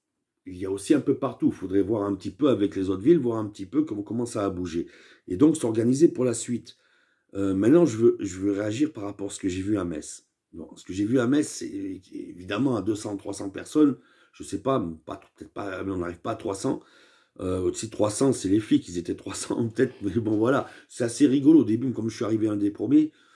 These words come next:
euh, j'ai vu tous les gendarmes et tout ça. J'ai vu les, les R G et tout. Je me suis dit, putain, tout ça pour moi. Enfin, j'étais un, un peu emmerdé. Je me suis dit, ouais, il y avait, il va rien à voir. Je vais, je vais être comme un con, quoi, tout seul.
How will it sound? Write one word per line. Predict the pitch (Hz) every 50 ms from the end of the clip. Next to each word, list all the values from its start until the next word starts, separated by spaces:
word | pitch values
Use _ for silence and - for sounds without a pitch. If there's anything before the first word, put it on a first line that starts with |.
| _ _ _
euh, | - 95 101 101
j'ai | 98 95 101
vu | 98 104 -
tous | - 113
les | 110 107
gendarmes | 98 104 104 101 101 98 98 95 92
et | -
tout | - -
ça. | - - - - - 120 120
J'ai | 107 92 90
vu | 85 98 101
les, | 101 98 92 95 -
les | - 98 98 98
R | 92 90
G | 90 92
et | 95 92
tout. | - 160 151
Je | 117 107
me | 98
suis | - 117
dit, | 131 131
putain, | - - - - 294 294 - - _ _ _ _ _
tout | _ -
ça | - -
pour | - - - 311
moi. | - - 370 403 _ _ _ _ _ _ _ _ _ _ _ _ _ _ _ _ _ _ _ _ _ _ _ _
Enfin, | 113 110
j'étais | 101 - -
un, | 113 110 113 113 113 110
un | 110 110
peu | - 156
emmerdé. | 151 139 135 123 117 117 120 117
Je | 101 95 90
me | 87
suis | - 92
dit, | 90 87 85
ouais, | 85 87 92 92 92 92 - 80 -
il | -
y | -
avait, | - - - -
il | - -
va | -
rien | - - - 123 139 139
à | 131 120
voir. | 113 113 120 131 127 117 107 101
Je | 85 85
vais, | 80 78
je | 76 78 82
vais | 82
être | 78 - - _
comme | - - 120
un | 104 85
con, | - - 92 95
quoi, | - - - -
tout | - 113
seul. | 110 - 92 90 87 -